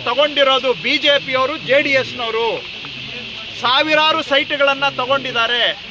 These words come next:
ಸಾವಿರಾರು ಬದಲಿ ಜಮೀನುಗಳನ್ನ ತಗೊಂಡಿದ್ದಾರೆ. ಅವರೇನೆ ಮಾಡಬಾರದ್ದೆಲ್ಲ ಮಾಡಿ ಇವತ್ತು ಸುಮ್ಮನೆ ನಮ್ ಕಡೆಗೆ ಬೆರಳು ತೋರಿಸ್ತಾರೆ.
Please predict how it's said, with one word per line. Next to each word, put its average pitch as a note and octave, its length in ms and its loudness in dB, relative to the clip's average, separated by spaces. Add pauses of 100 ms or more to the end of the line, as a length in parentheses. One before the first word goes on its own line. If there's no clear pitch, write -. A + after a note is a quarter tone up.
(160)
ಸಾವಿರಾರು D4 680 2 (160)
ಬದಲಿ D#4 320 0 (100)
ಜಮೀನುಗಳನ್ನ D4 640 0 (120)
ತಗೊಂಡಿದ್ದಾರೆ. A#3+ 680 -4 (640)
ಅವರೇನೆ D#4 440 2 (120)
ಮಾಡಬಾರದ್ದೆಲ್ಲ C#4 720 2 (200)
ಮಾಡಿ C#4 300 2 (480)
ಇವತ್ತು C#4+ 260 0 (120)
ಸುಮ್ಮನೆ D4+ 280 -6 (100)
ನಮ್ C4 220 -6
ಕಡೆಗೆ C#4+ 300 2 (100)
ಬೆರಳು C4 300 -4
ತೋರಿಸ್ತಾರೆ. A3+ 500 -8